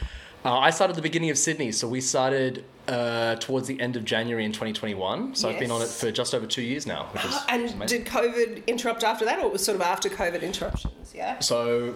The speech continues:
Speaker 1: covid obviously shut the world down in twenty twenty,
Speaker 2: Yeah.
Speaker 1: which, which greatly affected our kind of audition process.
Speaker 2: Yes.
Speaker 1: Um, we, I started auditioning for the show in September of twenty nineteen.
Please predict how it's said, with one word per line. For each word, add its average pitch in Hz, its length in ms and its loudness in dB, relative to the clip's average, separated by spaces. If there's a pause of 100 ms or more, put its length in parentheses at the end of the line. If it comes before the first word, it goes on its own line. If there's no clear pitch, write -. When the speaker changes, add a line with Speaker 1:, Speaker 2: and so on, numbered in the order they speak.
Speaker 1:
covid 170 260 6
obviously 139 280 4
shut 127 80 -2
the 135 80 0
world 123 280 2
down 123 160 2
in 113 80 -2
twenty 110 220 -2
twenty, 107 440 -2
Speaker 2:
Yeah. 196 580 2
Speaker 1:
which, - 300 0
which 131 160 -4
greatly 127 240 2
affected 110 340 -2
our 101 120 2
kind 107 180 -2
of - 220 -10
audition 117 360 -2
process. 101 540 0
Speaker 2:
Yes. 311 720 -2
Speaker 1:
Um, 98 640 -2
we, 127 160 -2
I 120 140 2
started 139 300 2
auditioning 117 440 -2
for - 60 -10
the 107 80 -2
show 98 500 0 (160)
in 101 160 -2
September 104 600 -2
of 92 100 -8
twenty 98 240 -4
nineteen. 87 720 -4